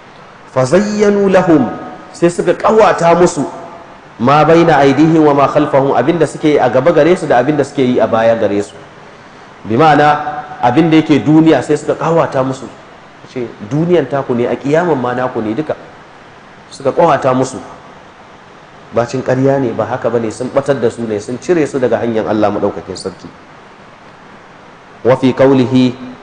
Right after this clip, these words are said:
da faɗin Allah Maɗaukakin Sarki, "Wa idh qulna lil mala'ikati isjudu li Adama." Ka tuna lokacin da muka ce wa mala'iku su yi sujada ga annabi Adam,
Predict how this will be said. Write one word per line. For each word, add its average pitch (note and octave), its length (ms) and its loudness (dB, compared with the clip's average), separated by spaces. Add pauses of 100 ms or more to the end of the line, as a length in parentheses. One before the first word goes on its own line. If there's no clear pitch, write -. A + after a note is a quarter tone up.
(140)
da G#2+ 120 0
faɗin B2+ 300 0
Allah A#2+ 220 2
Maɗaukakin A#2 480 0
Sarki, A#2 360 -2 (300)
"Wa A2 140 2
idh C3 180 0
qulna A#2+ 320 2
lil A2+ 220 0
mala'ikati A#2 600 0
isjudu A2 400 -6
li G#2+ 120 -2
Adama." G2+ 420 -4 (800)
Ka F#2+ 120 -8
tuna C3 320 0 (640)
lokacin B2 580 -2
da A2+ 80 0
muka A#2+ 240 -2
ce A#2+ 260 0
wa A2 200 2 (400)
mala'iku A2 720 -2
su - 200 -8
yi A#2+ 120 2
sujada A2+ 480 0
ga G2 120 -2
annabi G2+ 380 -4
Adam, G#2+ 340 0